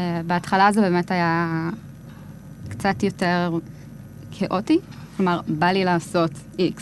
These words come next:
בא לי לעשות Y, בא לי לחקור את זה, בא לי לחקור את זה. עכשיו, באמת, אה, ברגע שגם העסק הזה התחיל לתפוס תאוצה, והייתי צריכה לעבוד, אה, לעזוב את הסטודיו ההוא,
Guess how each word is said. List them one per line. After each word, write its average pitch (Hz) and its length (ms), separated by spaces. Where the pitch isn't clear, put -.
בא 160 140
לי 175 160
לעשות 165 400
Y, - 20
בא 170 80
לי 180 100
לחקור 175 380
את 160 80
זה, 156 160
בא - 80
לי 90 100
לחקור - 240
את - 80
זה. - 60
עכשיו, 165 340
באמת, 185 420
אה, 180 600
ברגע 190 340
שגם 185 400
העסק 185 360
הזה 160 460
התחיל 190 220
לתפוס 185 260
תאוצה, 269 580
והייתי 156 420
צריכה - 200
לעבוד, 202 320
אה, 175 140
לעזוב 160 320
את - 60
הסטודיו 185 400
ההוא, 220 300